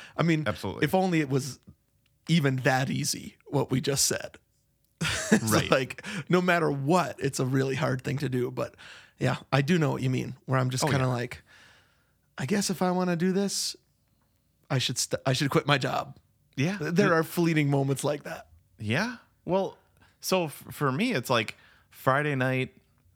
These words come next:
Speaker 1: Mm-hmm.
Speaker 2: you know, we're gonna hang out. And it's like, actually, no, I'm actually, I'm almost always off on Friday nights. Sorry. Saturday
Speaker 1: Right.
Speaker 2: night and Sunday of Thanksgiving week, um, we had concerts.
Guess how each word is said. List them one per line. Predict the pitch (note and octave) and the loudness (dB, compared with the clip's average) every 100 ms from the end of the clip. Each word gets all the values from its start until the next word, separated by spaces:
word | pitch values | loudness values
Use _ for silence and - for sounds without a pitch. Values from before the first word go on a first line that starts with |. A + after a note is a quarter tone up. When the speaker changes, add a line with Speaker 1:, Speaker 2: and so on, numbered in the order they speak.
| _ _ - | _ _ -4
Speaker 1:
Mm-hmm. | C#3+ D3 | 0 2
Speaker 2:
you | A2+ | 2
know, | G#2+ G2 G2+ - | 2 0 -2 -6
we're | A2 A#2 | -4 -2
gonna | A2+ A2 G#2 G#2 G#2 A2+ _ - _ _ _ _ _ - | 0 0 0 -2 -4 -10 _ -20 _ _ _ _ _ -10
hang | - B2+ B2 | -2 0 0
out. | C#3+ A#2 G2 A#2 | 0 -2 -4 -4
And | A2+ | -4
it's | G#2 | 0
like, | A2+ G#2 - _ - | 0 -2 -6 _ 0
actually, | F#3 A3 | 0 0
no, | F#3+ F#3+ | -2 -2
I'm | D3 D3+ | -2 -2
actually, | C#3 - A2+ | -2 0 0
I'm | A2 | 0
almost | B2+ B2+ A2+ | -2 -2 0
always | A2 G#2+ G2 | 0 0 -2
off | F2+ F2+ | -2 -4
on | F2+ | -4
Friday | F2 D#2 | -4 -4
nights. | D2 - - | -6 -10 -6
Sorry. | F2+ D#2+ - - - - | -4 -4 -12 -20 -20 -12
Saturday | - C#3+ C#3+ E3 | -4 2 4 4
Speaker 1:
Right. | C#3+ | 2
Speaker 2:
night | A#2+ G#2 - | 0 -2 -4
and | G#2 F#2 | -6 -2
Sunday | - C3+ A2+ F#2 | -2 0 0 -2
of | F#2 F2+ F2 | -2 -6 -6
Thanksgiving | G#2 F2+ - A#2 G2 F2+ | -4 -4 -2 -2 -2 -2
week, | F2 E2+ - - _ _ _ _ _ _ G#2 | -4 -8 -10 -20 _ _ _ _ _ _ -4
um, | F#2+ F#2 F2+ F2+ - - | -2 -2 -2 -6 -10 -12
we | G2+ G2+ | -4 -2
had | G2+ F2+ | 0 -2
concerts. | - A#2 - D2+ - - | -2 -4 -4 -10 -12 -20